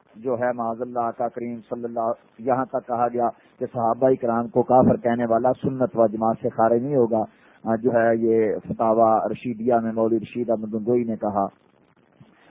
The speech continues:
خاتم النبیین ہونا آقا کریم سے بھی صرف نہیں ہے، ہمارے مولوی بھی جو ہیں وہ خاتم النبیین ہیں، معاذ اللہ، استغفر اللہ۔ یہ بے شمار عمار بھائی چیزیں تھیں جو اس وقت پیدا ہو چکی تھیں۔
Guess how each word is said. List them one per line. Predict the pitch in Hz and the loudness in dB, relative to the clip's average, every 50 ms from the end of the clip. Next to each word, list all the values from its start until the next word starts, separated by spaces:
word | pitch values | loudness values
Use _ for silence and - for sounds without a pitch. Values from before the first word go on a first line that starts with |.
| _ _ | _ _
خاتم | - - 117 120 127 131 - - 131 | -8 -2 0 2 2 0 0 -4 -6
النبیین | 135 131 135 131 127 127 127 135 135 135 135 135 - - _ _ _ _ - - | -6 -4 -4 -4 -2 0 0 0 0 0 -2 -4 -8 -14 _ _ _ _ -8 -4
ہونا | - 127 127 135 135 131 | -2 0 2 2 2 2
آقا | 120 123 123 123 - 131 | 2 2 2 2 2 2
کریم | 127 - 131 127 131 127 | 2 2 0 -2 -2 -4
سے | - 123 | -6 -6
بھی | 127 127 - - | -6 -4 -4 -4
صرف | 131 - - 127 | -4 -4 -4 -6
نہیں | 127 131 135 131 | -6 -4 -2 -2
ہے، | 120 | 0
ہمارے | 113 113 113 113 120 123 | 0 0 0 2 0 0
مولوی | 120 113 113 123 127 131 123 123 127 127 123 110 - | 2 4 4 4 4 2 2 0 0 -2 -2 -4 -8
بھی | - 113 120 120 | -8 -6 -4 -4
جو | 110 117 117 | -2 0 0
ہیں | 107 110 117 120 | 0 0 0 0
وہ | 117 117 | -2 -2
خاتم | 110 - 110 113 117 - 120 117 | -2 0 0 0 0 -2 -4 -6
النبیین | 113 117 113 107 110 113 113 113 113 110 | -6 -6 -6 -8 -6 -6 -6 -4 -4 -4
ہیں، | 110 113 | -6 -6
معاذ | 113 110 107 107 101 107 | -4 -4 -4 -6 -4 -6
اللہ، | 113 113 110 | -8 -6 -4
استغفر | 110 107 - - - 110 104 - 110 | -4 -4 -6 -6 -8 -8 -8 -8 -10
اللہ۔ | 110 107 110 104 - _ _ _ _ _ - | -8 -6 -6 -6 -8 _ _ _ _ _ 0
یہ | 160 190 165 | 0 2 4
بے | 190 196 - | 4 2 2
شمار | - 160 147 147 151 160 165 170 160 - - | 2 -2 0 2 4 6 6 6 4 2 -2
عمار | 127 127 127 123 127 123 | -8 -2 0 2 2 2
بھائی | 110 113 120 120 | 2 0 -2 -2
چیزیں | 117 - 113 104 98 113 117 | -4 -6 -8 -6 -4 -4 -4
تھیں | 107 - - 95 92 92 - _ _ _ _ _ - | -4 -6 -12 -12 -12 -14 -16 _ _ _ _ _ -20
جو | - 113 - 165 160 156 160 151 - | -8 -2 2 4 6 6 6 4 2
اس | 156 135 - | -2 -4 -4
وقت | 143 135 - 127 - - | -6 -6 -8 -8 -8 -2
پیدا | 131 123 120 120 131 127 120 | 0 2 2 2 2 0 0
ہو | 104 - 107 117 117 | 0 0 -2 -2 -2
چکی | 113 - 117 104 - 110 107 98 | -2 -4 -8 -8 -6 -6 -6 -6
تھیں۔ | - 95 87 80 71 _ _ | -8 -10 -12 -14 -16 _ _